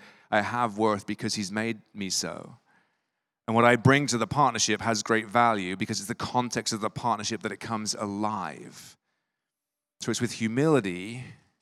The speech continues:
we view our church community not as simply a resource for ourselves, but for one another. So as we head into the new year, we want to humble ourselves before God, knowing we cannot do the work alone. And as we do that,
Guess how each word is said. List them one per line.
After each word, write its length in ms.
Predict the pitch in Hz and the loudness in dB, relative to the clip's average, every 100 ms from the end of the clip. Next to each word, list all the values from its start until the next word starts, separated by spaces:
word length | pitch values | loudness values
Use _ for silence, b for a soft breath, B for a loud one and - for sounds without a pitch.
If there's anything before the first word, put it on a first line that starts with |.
| - | -4
we 100 | 107 | -2
view 220 | 98 117 | 2 2
our 120 | 107 | 2
church 340 | - - 107 - | 0 -2 -2 -2
community 640 | 113 110 117 101 90 95 | -4 -2 0 0 -2 -4
not 300 | 107 117 82 - | 0 0 -2 -6
as 160 | 101 | -2
simply 460 | - - 139 127 98 | 0 -2 -2 -2 0
a 80 | 104 | -2
resource 580 | 95 117 117 117 107 | 0 0 0 2 0
for 160 | - 101 | 0 0
ourselves, 960 | 87 92 101 90 65 - - - - - _ _ _ _ | 0 0 -2 -2 -4 -10 -8 -6 -6 -12 _ _ _ _
but 180 | 107 92 | 0 0
for 120 | 110 | -2
one 200 | 98 95 | 0 -2
another. 440 | 90 92 85 82 82 - _ _ _ _ _ _ _ _ _ _ _ - B | -2 -6 -6 -14 -16 -20 _ _ _ _ _ _ _ _ _ _ _ -12 B
So 100 | - | 0
as 60 | 131 | 4
we 80 | 139 | 6
head 120 | 143 | 6
into 160 | 139 127 | 2 2
the 80 | |
new 80 | 135 | 4
year, 260 | 135 151 131 | 6 8 8
we 80 | 127 | 6
want 140 | 123 | 4
to 80 | 110 | 4
humble 380 | - 165 151 131 | 2 2 6 6
ourselves 420 | 113 - 104 98 | 6 4 2 0
before 360 | 110 - 101 95 | -2 -4 -2 -2
God, 340 | 92 78 80 - _ _ _ | -2 -4 -6 -14 _ _ _
knowing 300 | 117 120 123 | 4 4 4
we 100 | 110 | 0
cannot 480 | - - 127 120 110 | -2 -2 0 -2 -2
do 240 | 113 101 | 0 0
the 120 | 98 98 | -2 -2
work 280 | 95 90 - | -2 -2 -4
alone. 560 | 92 92 85 78 78 95 B B | -2 0 -2 -4 -12 -20 B B
And 120 | 113 | 0
as 140 | 117 110 | 0 2
we 80 | 117 | 0
do 220 | - 147 | 2 2
that, 400 | 120 101 90 | 4 2 0